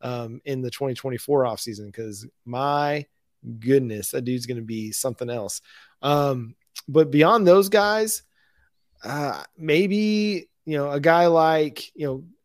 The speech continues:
Eric McCarty, he's probably not gonna get a great offseason because he tore his A C L late in his high school career. Joshua Bates suffered the broken hand,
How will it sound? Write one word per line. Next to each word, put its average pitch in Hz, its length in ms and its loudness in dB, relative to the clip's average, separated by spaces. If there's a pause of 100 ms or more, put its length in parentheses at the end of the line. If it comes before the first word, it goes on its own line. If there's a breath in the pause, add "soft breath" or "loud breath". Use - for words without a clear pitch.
Eric 190 180 4
McCarty, 196 460 4
he's 170 160 -6
probably 180 520 2
not 170 180 0
gonna 170 140 -4
get 160 160 0
a 147 40 -4
great 151 200 2
offseason 151 460 -2
because 147 360 -2
he 143 140 -8
tore 139 280 -4
his 139 100 -2
A 147 100 -2
C 143 200 -6
L 139 140 -2
late 139 160 -4
in 127 60 -12
his 131 120 -10
high 143 120 -8
school 131 200 -10
career. 143 320 -8 (400 soft breath)
Joshua 143 440 0
Bates 151 560 -2
suffered 151 360 -2
the 131 60 -6
broken 139 340 -2
hand, 156 440 -4